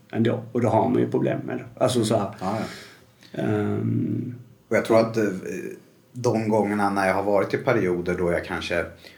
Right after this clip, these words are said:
Speaker 2: av olika anledningar inte varit inne i en spelarperiod, så känner jag igen mig jättemycket i det du säger, att, eh, jag förlorade väldigt tidigt förståelsen för pengarnas värde.
Speaker 1: Mm.
Speaker 2: Och det här med att ta ansvar för mina pengar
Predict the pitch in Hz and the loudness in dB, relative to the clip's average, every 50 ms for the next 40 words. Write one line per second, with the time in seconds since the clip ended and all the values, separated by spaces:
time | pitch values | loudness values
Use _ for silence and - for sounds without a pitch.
0 | - - - - _ - - _ _ _ _ _ - - 90 - - 117 107 107 | -20 -20 -20 -20 _ -20 -20 _ _ _ _ _ -8 -8 -6 -2 -2 -2 0 2
1 | 117 139 - - 127 95 87 87 90 90 98 101 95 90 92 - - 123 113 98 | 0 2 4 2 2 2 2 -2 -2 -2 -2 -4 -4 -4 -6 -6 -6 -6 -4 -4
2 | 90 - - - 135 123 120 104 - - 98 90 87 85 85 85 82 - - - | -4 -6 -4 -2 2 2 2 2 0 -2 -4 -4 -4 -4 -4 -6 -8 -10 -8 -6
3 | 107 95 87 85 85 80 - 101 98 120 139 127 - 87 - - - - - - | -2 -2 0 0 -2 -2 -2 0 0 2 2 2 2 0 -6 -10 -16 -18 -20 -20
4 | - _ _ _ _ _ _ _ _ _ _ _ _ - - - - 92 95 90 | -20 _ _ _ _ _ _ _ _ _ _ _ _ -12 -10 -8 -8 -4 -4 -2
5 | 85 87 90 101 110 104 98 87 85 92 90 92 90 95 107 107 104 - 82 82 | 0 0 2 2 2 0 0 -2 -2 -2 -4 -4 -8 -8 -8 -8 -8 -8 -6 -6
6 | 80 80 80 - - 101 85 78 78 82 78 76 - - - 85 80 80 80 - | -6 -6 -6 -4 -4 -2 -2 -2 -2 -4 -4 -6 -8 -8 -4 -4 -4 -4 -6 -12
7 | - - - - - - _ _ _ _ _ _ _ _ _ _ _ _ _ 90 | -20 -20 -20 -20 -20 -20 _ _ _ _ _ _ _ _ _ _ _ _ _ -4
8 | 95 90 - - 95 107 107 104 101 92 85 92 85 95 95 85 - 104 - - | -4 -4 -4 -4 -2 0 2 2 2 0 0 -2 -2 -2 -2 -2 -4 -8 -12 -10
9 | - 98 87 87 87 101 92 - - - - - - - - - 90 - - 127 | -8 -6 -6 -4 -4 -4 -6 -6 -8 -14 -20 -20 -20 -18 -14 -10 -10 -4 -2 -2
10 | 113 107 101 90 - - 82 76 - 80 - - 87 82 82 82 82 80 76 - | 0 0 -2 -4 -6 -8 -10 -12 -12 -14 -8 -6 -6 -4 -4 -6 -8 -8 -8 -4
11 | 92 90 85 87 85 92 85 - - - 113 110 107 101 95 90 90 85 85 85 | -2 0 0 0 -2 -4 -8 -10 -2 2 4 4 6 4 4 0 0 -2 -2 -4
12 | - - 95 - 98 90 85 85 85 - - 101 92 85 - - 85 82 85 85 | -4 -6 -6 -4 -4 -4 -4 -6 -8 -6 -4 -2 -2 -2 -4 -6 -8 -8 -8 -6
13 | - - 98 90 82 80 | -4 -4 -4 -4 -6 -8